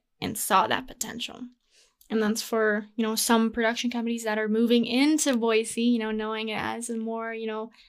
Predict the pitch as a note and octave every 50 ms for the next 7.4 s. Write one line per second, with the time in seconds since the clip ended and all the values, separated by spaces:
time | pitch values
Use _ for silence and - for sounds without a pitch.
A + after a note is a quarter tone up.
0 | _ _ - A3 G#3+ - - A#3+ A3+ A3+ - A#3 A3 G#3+ A3 A3 G#3 - - C4+
1 | B3+ A#3 A#3 A3+ A3 G#3 G#3 G3+ G#3+ G#3 G#3 G3+ G#3+ A3 A3 A3 A3 A#3 A#3 -
2 | - - - - - _ _ _ _ _ _ _ _ - - - C4+ B3+ B3+ A#3+
3 | B3 B3 A#3+ A#3 G#3+ G3+ - - A3 G#3+ A3+ B3 A#3+ A3+ G3 F#3+ - _ - -
4 | - - - _ _ _ - - A#3+ A3+ G#3 - - G3+ G3+ G#3 - - - G#3
5 | G3+ - - - - - _ A3+ A#3+ C4+ C4 B3+ A#3 A#3+ A#3 A3+ A3+ - A3+ A3
6 | G#3 G3 - - A3+ A3+ A3+ G#3+ G3+ G#3 G3+ E3 - - - - - - - -
7 | A#3+ - - - - C4 C4+